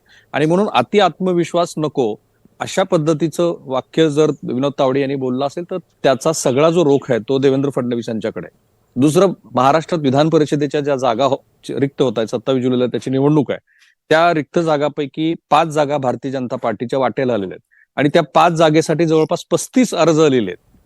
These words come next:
तर त्या पस्तीस अर्जात कुणाची निवड करायची,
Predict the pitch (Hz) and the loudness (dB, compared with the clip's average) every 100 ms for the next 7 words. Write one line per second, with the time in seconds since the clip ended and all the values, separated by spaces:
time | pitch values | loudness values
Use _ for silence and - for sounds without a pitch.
0 | - 165 190 - 135 196 190 175 160 175 | -6 -2 0 0 -2 -4 -2 -2 -2 -6
1 | - 160 160 175 160 151 143 139 127 123 | -6 -4 -2 -2 0 0 0 0 -2 -2
2 | - 143 | -6 -6